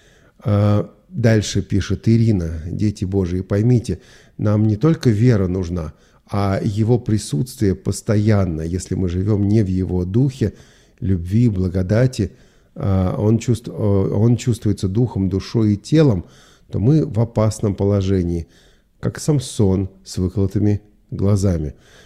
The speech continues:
Мы сейчас об этом с вами будем говорить, потому что это важно как раз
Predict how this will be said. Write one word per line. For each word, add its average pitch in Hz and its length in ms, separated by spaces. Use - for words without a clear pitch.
Мы 127 260
сейчас 143 800
об 104 140
этом 113 200
с - 80
вами 110 100
будем 104 200
говорить, 120 360
потому 117 140
что - 140
это 123 260
важно 123 400
как 95 180
раз 123 280